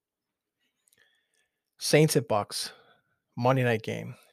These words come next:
Normally this would be a hell of a game, but it's not. Both of these teams are not doing well this season. Four and eight versus five and six, and the Buccaneers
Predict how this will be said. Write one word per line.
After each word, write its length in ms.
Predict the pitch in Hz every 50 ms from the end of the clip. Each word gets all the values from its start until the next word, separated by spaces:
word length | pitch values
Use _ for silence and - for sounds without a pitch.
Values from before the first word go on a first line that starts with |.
| _ _ _ _ _ _ -
Normally 280 | 233 392 440 453 214
this 180 | 160 135 170 -
would 80 | 160 135
be 100 | 131 120
a 60 | -
hell 180 | - - 123
of 80 | 127 123
a 40 | 117
game, 360 | 98 113 113 117 131 143 147 - - _ _ _ _ _ _ _ _ _ _ _ _ _ _ _ _ _ _ _ _ _ _ _ _ _ _ -
but 100 | - 123
it's 140 | 107 - -
not. 340 | 101 87 85 85 _ - - _ _ _ _ _ _ _ _ _ _ -
Both 200 | - 175 175 -
of 60 | 180
these 180 | 170 160 147 -
teams 560 | - - 156 139 139 139 135 131 - - - - _ -
are 60 | 113
not 340 | 110 113 117 123 123 123 123
doing 220 | - 135 117 117 113
well 160 | 107 104 98
this 180 | 107 107 -
season. 380 | - 113 101 98 104 104 101 107 - _ _ _ _ _ _ _ _ _ _ _
Four 260 | - - 160 156 151 147
and 100 | 135 123
eight 200 | 123 123 127 127
versus 300 | 123 113 - - 117 -
five 240 | - 131 117 120
and 100 | 117 107
six, 340 | - - - 110 107 - -
and 80 | - 110
the 60 | 113
Buccaneers 640 | 156 175 185 - 147 139 131 135 127 127 - -